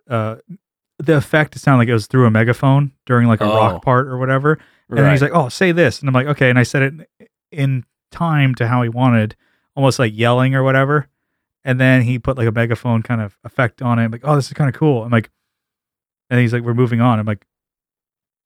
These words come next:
Speaker 1: "We're not leaving that in." He's like, "No, yeah, you did a perfect job. That sounds awesome." I'm like, "That makes no fucking sense." I'm like,
Speaker 2: Yeah.
Speaker 1: "Those words make no sense on this fucking song."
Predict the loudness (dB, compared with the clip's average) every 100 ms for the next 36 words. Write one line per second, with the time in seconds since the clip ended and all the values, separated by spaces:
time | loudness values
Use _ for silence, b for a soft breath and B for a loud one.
0 | -4 -2 0 0 0 0 -2 -2 -4 -8
1 | -18 _ -10 -2 0 0 0 0 0 0
2 | 0 0 0 0 0 0 -2 0 0 0
3 | -2 -4 -4 _ _ _ _ -4 0 2
4 | 2 2 0 -2 -4 -2 -2 -2 -2 -4
5 | 0 0 -2 -16 -20 _ _ _ _ _
6 | -2 0 0 -4 -14 _ _ _ 2 2
7 | 4 4 4 2 0 2 2 2 2 2
8 | 4 2 0 0 -2 -2 -4 -2 -2